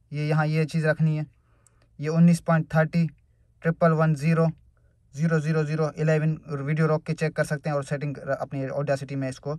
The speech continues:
फॉलो कर सकते हैं, देख के इसको अप्लाई कर सकते हैं। ठीक है, ये, ये रखना है। ठीक है, ये डिले की है, अप्लाई कर दें, हो गया। अब हमारा होगा लिमिटर,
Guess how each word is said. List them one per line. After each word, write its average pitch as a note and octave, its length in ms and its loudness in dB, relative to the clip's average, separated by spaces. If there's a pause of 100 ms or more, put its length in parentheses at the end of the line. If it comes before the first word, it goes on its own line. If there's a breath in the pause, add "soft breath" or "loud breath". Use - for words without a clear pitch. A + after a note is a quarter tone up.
(360 soft breath)
फॉलो C#3+ 280 -2
कर C#3 100 -2
सकते C3+ 200 -10
हैं, C3+ 120 -4
देख C#3+ 240 -4
के C#3+ 120 -6
इसको C3 260 -10
अप्लाई B2+ 280 -6
कर B2+ 100 -10
सकते B2 240 -16
हैं। A#2 80 -16
ठीक D#3 140 -6
है, D3+ 80 -4
ये, C#3 160 -4
ये C3+ 80 -2
रखना - 220 -8
है। A#2+ 60 -14
ठीक F3 220 -4
है, E3+ 120 0
ये C#3 140 -6
डिले C3 280 -6
की B2+ 160 -18
है, - 120 -16 (1500)
अप्लाई D3 320 -2
कर C#3 160 -4
दें, C#3 140 -6 (1400)
हो C#3+ 120 -4
गया। D#3+ 180 -2 (440)
अब C#3+ 120 -4
हमारा D3+ 280 0
होगा C#3+ 200 -2
लिमिटर, D3 460 0